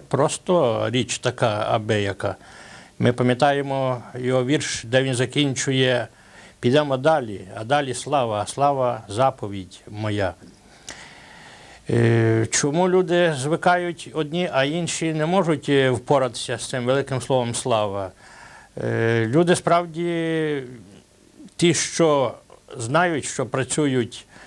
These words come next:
на велику справу, то слава для них це діло звичне. І, мабуть, з часом звикається просто як до робочого стану.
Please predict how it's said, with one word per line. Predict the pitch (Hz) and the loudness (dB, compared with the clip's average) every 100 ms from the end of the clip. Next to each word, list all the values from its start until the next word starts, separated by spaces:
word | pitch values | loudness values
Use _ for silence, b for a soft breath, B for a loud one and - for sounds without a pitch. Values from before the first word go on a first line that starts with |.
| B - | B -4
на | 117 127 120 | 2 2 2
велику | 120 156 202 151 | 2 2 2 -2
справу, | - - 127 107 101 98 | -4 0 0 0 -4 -12
то | 113 | -10
слава | - 175 214 202 190 | -4 0 0 0 0
для | 160 | -2
них | 180 196 | -4 -6
це | - 196 190 185 180 175 175 170 170 | -4 -2 0 2 2 2 2 2 0
діло | 160 196 185 170 | 2 4 4 2
звичне. | 156 143 - - 95 90 B B B B B B - | 2 2 0 -6 -10 -10 B B B B B B 0
І, | 143 160 160 | 4 6 4
мабуть, | 151 156 175 190 | 2 2 2 0
з | - - | -2 0
часом | 180 180 190 180 180 | 0 0 -4 -6 -6
звикається | 147 160 - 180 180 170 - 180 165 | -4 -2 2 0 0 -8 -4 -2 -2
просто | - 175 190 185 | -2 -6 -4 -2
як | 156 139 | -2 0
до | 151 | 0
робочого | 151 151 147 143 | 2 0 0 -2
стану. | 120 - 92 85 87 | -2 -4 -6 -6 -14